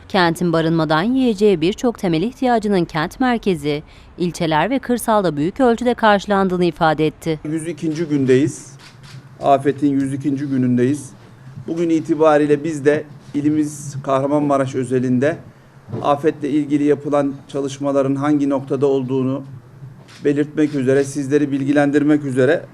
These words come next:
Speaker 2: bu toplantımızı gerçekleştiriyoruz. İlk önce vatandaşlarımızın çadır kentlerde barındırılması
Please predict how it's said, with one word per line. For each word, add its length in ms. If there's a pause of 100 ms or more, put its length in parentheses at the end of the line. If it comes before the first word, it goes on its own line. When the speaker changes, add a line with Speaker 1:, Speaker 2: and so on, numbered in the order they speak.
Speaker 2:
bu 220 (140)
toplantımızı 680
gerçekleştiriyoruz. 1040 (680)
İlk 240
önce 460
vatandaşlarımızın 1080 (360)
çadır 320
kentlerde 560
barındırılması 920